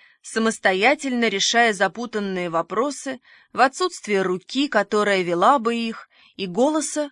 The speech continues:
который мог бы дать совет. Фраза, произнесённая Фейт без всякой задней мысли, терзала душу её отца, как язвительный выпад. Не было никого, кто присмотрел бы за ними, позаботился об их душах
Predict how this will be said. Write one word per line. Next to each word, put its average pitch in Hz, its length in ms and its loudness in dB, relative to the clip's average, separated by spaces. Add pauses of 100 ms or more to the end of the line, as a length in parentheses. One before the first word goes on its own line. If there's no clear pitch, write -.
(120)
который 190 420 -2
мог 220 240 -2
бы 208 100 -2
дать 180 260 -2
совет. 160 420 -8 (720)
Фраза, 220 480 2
произнесённая 196 880 -2
Фейт 220 400 0
без 180 160 -6
всякой 247 460 0
задней 185 420 0
мысли, 208 460 -4 (460)
терзала 247 580 4
душу 233 380 -2
её 190 340 0
отца, 214 480 0 (320)
как 190 220 -4
язвительный 190 760 -4
выпад. 190 560 -6 (480)
Не 214 240 4
было 220 200 2
никого, 214 540 4
кто 214 220 -4
присмотрел 202 720 0
бы 190 120 -6
за 180 160 0
ними, 180 440 -6 (380)
позаботился 202 880 2
об 180 140 0
их 175 160 -4
душах 226 640 -4